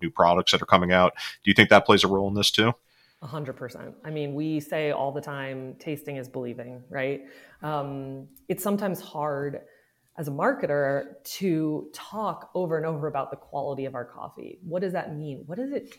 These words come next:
Speaker 2: taste like? The in-cup experience is really incredible with Nespresso. And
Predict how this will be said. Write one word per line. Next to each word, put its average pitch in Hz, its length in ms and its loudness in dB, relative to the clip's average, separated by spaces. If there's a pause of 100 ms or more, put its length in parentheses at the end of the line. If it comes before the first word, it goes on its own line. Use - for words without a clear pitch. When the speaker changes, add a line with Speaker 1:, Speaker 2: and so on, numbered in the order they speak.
Speaker 2:
taste 170 300 -8
like? 123 300 -8 (500)
The - 260 -10
in-cup 196 540 -4
experience 147 520 -8
is 139 160 -10 (120)
really 143 580 -4 (100)
incredible 135 840 -8
with 151 120 -8
Nespresso. 151 640 -8 (500)
And 147 580 -4